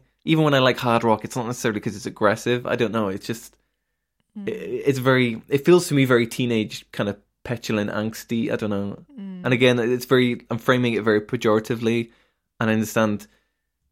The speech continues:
Speaker 1: But, you know, sometimes you have to describe something the way it feels to you, and that's why I don't like it.
Speaker 2: Mm.
Speaker 1: You know what I mean? And that's, that's, and I think, you know, people describe lots of music I like in pejorative terms, and that's their impression of it, and I think it's fair.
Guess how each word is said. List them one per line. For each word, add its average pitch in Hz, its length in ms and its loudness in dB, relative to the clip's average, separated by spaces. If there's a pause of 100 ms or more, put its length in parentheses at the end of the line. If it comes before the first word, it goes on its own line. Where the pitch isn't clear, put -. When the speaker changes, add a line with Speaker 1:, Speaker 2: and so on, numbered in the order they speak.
(160)
Speaker 1:
But, 165 160 6
you 170 80 2
know, 147 240 4
sometimes 160 460 2
you 143 120 0
have 135 180 -2
to 123 80 -4
describe 113 420 0
something 107 280 -4
the 107 80 -2
way 104 200 2
it - 80 -4
feels 113 300 -2
to 131 100 -4
you, 131 40 0
and 127 80 -2
that's 123 140 -4
why 117 160 0
I 113 40 2
don't 107 140 -4
like 120 280 -6
it. 143 180 -14 (140)
Speaker 2:
Mm. 208 320 -10
Speaker 1:
You 131 80 -6
know 135 80 0
what 120 60 0
I 123 40 -2
mean? 123 160 0
And 113 140 2
that's, 131 400 0
that's, 135 180 2
and 117 120 -2 (160)
I 131 100 4
think, 170 380 -2 (720)
you 196 80 4
know, 135 100 6
people 165 240 0
describe 107 480 0
lots 107 160 -8
of 104 60 -4
music 101 180 -4
I 73 60 -6
like 90 180 -4
in 95 80 -8
pejorative - 380 -12
terms, 101 160 -6
and 104 260 -6 (260)
that's 107 300 -2
their 101 340 -2 (520)
impression 107 440 -4
of 104 140 -6
it, 127 60 -2
and 110 100 -6
I 110 40 -2
think 101 180 -6
it's - 100 -12
fair. 113 300 0